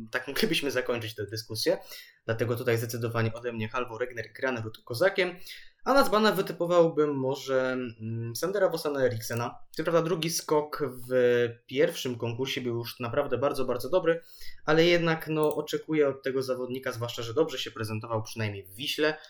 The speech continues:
tego, że chociaż regularnie w miarę będzie punktował, a w drugim konkursie czterdzieści sie-, czterdzieste siódme miejsce. No oczywiście warunki miały tutaj, mm,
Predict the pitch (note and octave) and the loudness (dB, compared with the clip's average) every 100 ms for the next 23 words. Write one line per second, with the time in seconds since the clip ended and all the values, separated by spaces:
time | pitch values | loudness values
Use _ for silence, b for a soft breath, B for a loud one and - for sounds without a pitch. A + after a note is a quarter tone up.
0 | B _ C#3+ C#3 C3 B2 - D3 D3 C#3+ | B _ -2 0 -2 -2 -4 -4 -4 -4
1 | B2+ C3 B2 B2+ A2+ A2 A2 G#2+ G#2 G#2 | -4 0 0 0 -2 -2 -2 -4 -6 -10
2 | - G#2 - A#2 G2+ G2+ - C3+ D#3 D#3 | -12 -14 -8 -6 -6 -8 -6 -4 -2 -4
3 | C3+ A#2+ B2 B2 A#2 A2+ - G2+ G2+ A#2+ | -4 -6 -6 -4 0 2 6 8 8 8
4 | - - C#3 - A2+ A2 - C3 B2+ E3 | 6 4 -4 -4 -2 -2 -2 -4 -2 -2
5 | E3+ D3 C#3+ C3+ A#2 A2+ A2+ - A#2 A#2 | 0 -2 -2 -2 -2 0 -2 -2 -6 -6
6 | B B - G3 F#3+ F#3 F#3+ - C3+ C3 | B B 0 0 2 -2 -2 0 2 2
7 | C3 C3+ B2+ B2+ C3 A2+ A2+ A2+ A2 | -2 -2 -2 0 0 0 0 0 -2